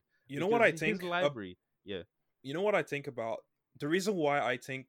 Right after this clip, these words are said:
Speaker 1: we're never gonna get the Detox album he's been, well, he talked about back in the day is because Doctor Dre is one of those,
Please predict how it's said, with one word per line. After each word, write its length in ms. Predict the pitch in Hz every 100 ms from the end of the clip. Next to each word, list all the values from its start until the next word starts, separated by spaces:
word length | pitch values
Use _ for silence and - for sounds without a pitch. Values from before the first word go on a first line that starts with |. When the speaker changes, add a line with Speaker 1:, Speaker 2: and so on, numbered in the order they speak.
| -
Speaker 1:
we're 120 | 120
never 220 | 117 117
gonna 240 | 123 117 110
get 160 | 110 -
the 80 |
Detox 500 | 107 107 110 113 117
album 320 | 123 123 139 135
he's 100 | 120
been, 300 | - 107 107 - _ _ _ _ _
well, 160 | 117 110
he 140 | 117
talked 280 | - 120 123
about 300 | 123 139 -
back 200 | 147 156
in 80 | 160
the 80 | 156
day 240 | 165 170
is 120 | 156
because 480 | - 123 117 113 110 -
Doctor 300 | 139 - 170
Dre 240 | 131 147
is 140 | 123
one 180 | 117 123
of 140 | 120 110
those, 420 | 110 110 -